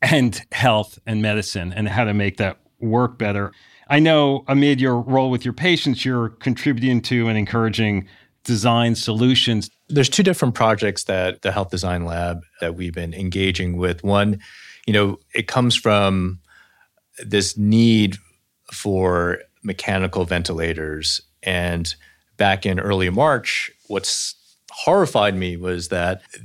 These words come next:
Speaker 2: it was projected that we would not have enough ventilators and that we'd be in a situation like our Italian colleagues where they were making decisions on,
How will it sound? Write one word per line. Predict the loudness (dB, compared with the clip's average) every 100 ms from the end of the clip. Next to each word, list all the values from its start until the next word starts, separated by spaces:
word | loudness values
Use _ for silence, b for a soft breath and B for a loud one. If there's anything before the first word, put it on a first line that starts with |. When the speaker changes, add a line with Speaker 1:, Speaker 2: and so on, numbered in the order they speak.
| -20 _ -8
Speaker 2:
it | -2
was | -2 -2
projected | -2 0 0 2 0 0
that | -2
we | -2
would | -2 -2
not | -2 -2
have | -2 -2 -4
enough | -8 -6 -6 -4
ventilators | -4 -4 -6 -10 -14 -10 -10 -10
and | -12 -10
that | -8
we'd | -4 -4
be | -4
in | -4
a |
situation | -4 -4 -2 0 0 -2 -4 -4 -6 B B B B _
like | -4 -2
our | -2
Italian | -4 -4 -4 -2 -4 -4 -6 -8 _ _ _ _ _
colleagues | -14 -2 0 0 -4 -6 -6 -6 -8
where | -4 -2 -2 -4 -10 b b b b -20
they | -8 -2 2 2
were | 2
making | 2 0 0 -4
decisions | -2 0 0 0 0 -2 -4 -4
on, | -4 -4 -4 -6 -10